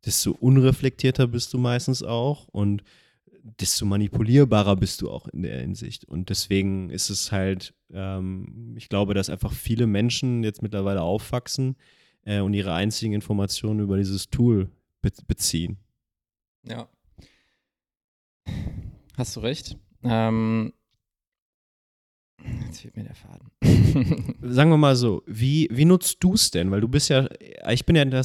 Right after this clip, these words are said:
Speaker 1: anderen Rolle in dieser Social-Media-Welt, aber wie nutzt du Instagram für dich als, als Informationstool, wenn's um Training geht?
Speaker 2: Da, da, da wäre jetzt tatsächlich auch ganz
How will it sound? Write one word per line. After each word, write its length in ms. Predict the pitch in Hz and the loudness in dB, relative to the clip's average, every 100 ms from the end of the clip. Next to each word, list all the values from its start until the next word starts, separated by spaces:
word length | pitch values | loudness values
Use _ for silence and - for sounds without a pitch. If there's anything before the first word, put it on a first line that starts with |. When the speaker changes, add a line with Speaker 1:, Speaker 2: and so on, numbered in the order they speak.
| - | 0
Speaker 1:
anderen 280 | 117 127 117 | 2 4 4
Rolle 340 | 98 101 92 95 | 2 2 2 -2
in 140 | 101 | -6
dieser 160 | 101 95 | -4 -4
Social-Media-Welt, 760 | - 95 95 113 143 123 117 | -2 -2 -2 0 2 2 0
aber 180 | 110 110 | -2 0
wie 100 | 139 | 2
nutzt 320 | 139 - - | 2 0 -10
du 540 | 117 110 143 190 208 214 _ _ _ _ _ | 0 4 6 6 4 0 _ _ _ _ _
Instagram 840 | 151 - - 143 127 123 127 139 | 0 0 -2 -2 0 2 2 0
für 200 | - 117 | -2 -8
dich 520 | 107 117 139 - - | 0 2 2 -2 -10
als, 640 | - 107 107 107 104 - - | -6 -2 -2 -2 -4 -8 -8
als 240 | - 110 | -6 -6
Informationstool, 880 | 101 - 110 104 - 131 - - 117 | -6 -4 -2 -2 -2 -4 -4 -4 -2
wenn's 220 | 113 113 | -2 -4
um 180 | - 107 | -6 -8
Training 480 | - - 104 95 87 | -10 -6 -4 -4 -6
geht? 260 | 73 80 - _ _ _ _ _ - _ _ _ - - _ | -8 -12 -16 _ _ _ _ _ -20 _ _ _ -20 -20 _
Speaker 2:
Da, 160 | - 120 | -2 -2
da, 180 | 123 120 | 0 -2
da 160 | 123 | 2
wäre 200 | 117 143 165 | 4 4 4
jetzt 160 | 156 | 0
tatsächlich 420 | 147 120 160 135 127 | -4 -4 -4 -4 -4
auch 180 | 123 - 117 | -4 -4 -2
ganz 400 | 117 131 135 | 2 2 0